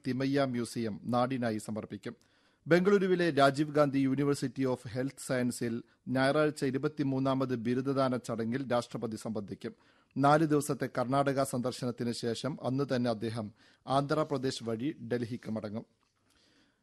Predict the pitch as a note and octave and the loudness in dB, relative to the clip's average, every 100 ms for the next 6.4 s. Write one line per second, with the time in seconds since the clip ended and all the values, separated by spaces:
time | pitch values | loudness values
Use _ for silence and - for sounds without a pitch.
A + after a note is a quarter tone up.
0 | _ _ F#3 G#3 G3+ G3 G#3 F#3 F#3 E3+ | _ _ 4 4 2 2 2 4 4 4
1 | E3 D#3+ D#3 D3+ D#3 C#3+ C#3 D3 - D#3+ | 4 2 2 2 2 2 2 0 -2 -4
2 | D3 C#3+ C3 B2+ D#3 C#3+ - C3 B2+ B2+ | 0 0 0 -2 -2 -2 -2 -2 0 0
3 | B2+ - D#3 C#3+ D3 B2 C3 B2+ B2 A#2+ | -2 -4 -4 -2 -2 -4 -4 -2 -2 -4
4 | - C3 C#3 C#3+ D3+ D3 B2+ B2+ A2+ - | -4 -2 0 0 -2 0 2 2 0 -6
5 | A2+ A2+ B2 C3 A#2+ A#2 A#2 A#2 A2+ A2+ | -4 -2 -2 0 0 0 -2 -4 -2 -2
6 | G#2+ G2+ - A#2+ | -4 -10 -12 -14